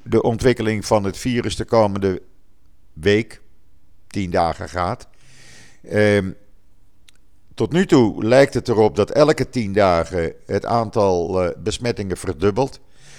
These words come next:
Dat zou betekenen dat je dus in twintig dagen een verviervoudiging hebt van het aantal besmette mensen. Of dat deze keer, eh, zo hard door blijft gaan, eh, niemand die het weet. Tot nu toe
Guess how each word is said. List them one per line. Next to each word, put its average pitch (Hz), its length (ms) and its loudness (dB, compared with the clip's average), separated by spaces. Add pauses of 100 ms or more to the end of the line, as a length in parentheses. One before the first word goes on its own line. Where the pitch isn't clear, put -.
(340)
Dat - 160 -2
zou 117 180 8
betekenen 101 600 4
dat 104 200 0
je 107 80 -6
dus 95 220 -2
in 90 120 -6
twintig 98 440 -4
dagen 101 720 0
een 95 100 -6
verviervoudiging 98 1000 -4
hebt 87 340 -6
van 101 300 -6
het 82 140 -10
aantal 85 680 -8
besmette 90 520 -10
mensen. 87 440 -12 (920)
Of 127 180 0
dat 113 160 2
deze 117 320 2
keer, 92 720 -2
eh, 87 60 -2 (1000)
zo 101 240 4
hard 87 300 0
door 107 220 2
blijft 101 300 -2
gaan, 85 400 -6 (160)
eh, 98 120 -10 (760)
niemand 123 360 -8
die 101 140 -2
het 92 100 -4
weet. 95 380 -2 (100)
Tot 113 200 -6
nu 170 140 -6
toe 107 280 -4